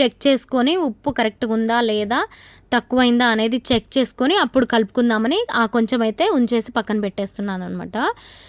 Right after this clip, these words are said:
So, ఇప్పుడు ఇవన్నీ వేసేసుకున్నాను కదా, ఇంకా గరిటెతో కలిపే నాకు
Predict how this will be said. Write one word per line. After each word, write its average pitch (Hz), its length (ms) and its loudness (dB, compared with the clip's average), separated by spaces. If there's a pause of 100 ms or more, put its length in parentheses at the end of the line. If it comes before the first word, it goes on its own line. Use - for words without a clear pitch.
(200)
So, 370 100 4
ఇప్పుడు 349 260 4
ఇవన్నీ 302 340 4
వేసేసుకున్నాను 285 680 2
కదా, 285 280 2 (560)
ఇంకా 269 180 4 (160)
గరిటెతో 302 500 4
కలిపే 285 420 2 (1080)
నాకు 240 600 0